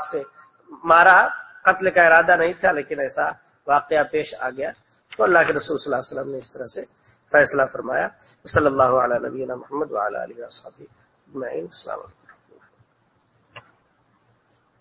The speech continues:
آپ کے پاس ریکارڈ ہوا ہے کیا؟ ہاں، ہوا ہے۔ آ، منظور بھائی بھیج دیں گے؟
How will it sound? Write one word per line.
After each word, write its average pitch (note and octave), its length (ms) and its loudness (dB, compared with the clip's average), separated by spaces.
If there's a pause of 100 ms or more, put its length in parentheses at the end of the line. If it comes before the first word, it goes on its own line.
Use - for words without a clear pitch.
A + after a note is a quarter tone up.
(1080)
آپ - 280 -16
کے - 80 -20
پاس - 220 -16
ریکارڈ C#3 380 -14
ہوا C3+ 280 -12
ہے A#2+ 140 -18
کیا؟ - 100 -20 (1700)
ہاں، D#3+ 120 -12 (260)
ہوا C#3+ 180 -8
ہے۔ F#3 80 -16 (720)
آ، - 40 -2 (340)
منظور C3 300 -14
بھائی C3+ 180 -8
بھیج C3+ 280 -16
دیں A3+ 180 -10
گے؟ F3+ 80 -16